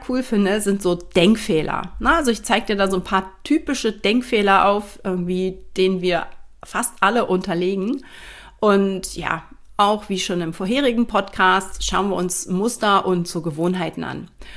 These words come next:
Und für mich ist der Game Changer im Alltag tatsächlich auch die Kommunikation.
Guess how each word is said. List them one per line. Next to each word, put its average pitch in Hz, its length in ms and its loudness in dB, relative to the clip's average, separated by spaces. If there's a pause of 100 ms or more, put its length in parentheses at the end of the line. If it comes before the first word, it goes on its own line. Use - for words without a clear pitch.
(180)
Und 196 180 4
für 196 140 2
mich 262 540 4
ist 220 340 0
der 175 120 -2
Game 208 560 2
Changer 185 720 2
im 165 180 -6
Alltag 185 520 -2
tatsächlich 180 520 -6
auch - 160 -2
die 190 160 -6
Kommunikation. 185 1040 0